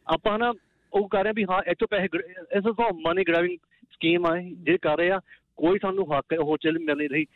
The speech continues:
garbage bins, ਮੈਨੂੰ ਪਹਿਲਾਂ ਕੋਈ counselor ਕਹਿ ਰਿਹਾ ਸੀਗਾ ਵੀ garbage ਬਿਨ ਤੁਹਾਨੂੰ extra ਮਿਲਣਗੇ। ਮੈਂ garbage ਨਾਲ ਪੁੱਛਿਆ ਵੀ extra ਬਿਨ, ਉਹ ਕਹਿੰਦੇ garbage ਬਿਨ ਤੁਹਾਨੂੰ ਕਿਹਨੇ ਕਹਿਤਾ? ਤੁਹਾਨੂੰ garbage bin ਐਕਸਟਰਾ,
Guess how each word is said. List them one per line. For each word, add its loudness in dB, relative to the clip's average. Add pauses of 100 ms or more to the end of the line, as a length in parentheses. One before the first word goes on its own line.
(400)
garbage 2
bins, -2
ਮੈਨੂੰ -6 (100)
ਪਹਿਲਾਂ 2
ਕੋਈ 0
counselor -2
ਕਹਿ 0
ਰਿਹਾ -2
ਸੀਗਾ -2
ਵੀ -2
garbage 0
ਬਿਨ -4
ਤੁਹਾਨੂੰ -6
extra -4
ਮਿਲਣਗੇ। -4 (480)
ਮੈਂ 2
garbage 0
ਨਾਲ 0
ਪੁੱਛਿਆ -2
ਵੀ -2
extra -2
ਬਿਨ, -2 (300)
ਉਹ 0
ਕਹਿੰਦੇ 0
garbage -2
ਬਿਨ -4
ਤੁਹਾਨੂੰ -8
ਕਿਹਨੇ -2
ਕਹਿਤਾ? -2 (380)
ਤੁਹਾਨੂੰ -2
garbage 2
bin -4
ਐਕਸਟਰਾ, -4